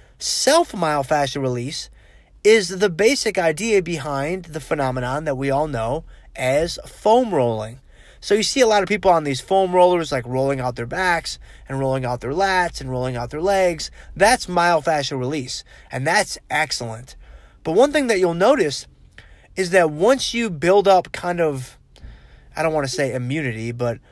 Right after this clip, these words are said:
<laughs> this isn't like a Survivor show. Once you build up a tolerance, let's say,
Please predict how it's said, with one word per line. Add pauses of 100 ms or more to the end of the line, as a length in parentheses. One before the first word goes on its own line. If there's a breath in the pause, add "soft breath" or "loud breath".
(160 soft breath)
<laughs>
this
isn't
like
a
Survivor
show. (500 loud breath)
Once
you
build
up
a
tolerance,
let's
say,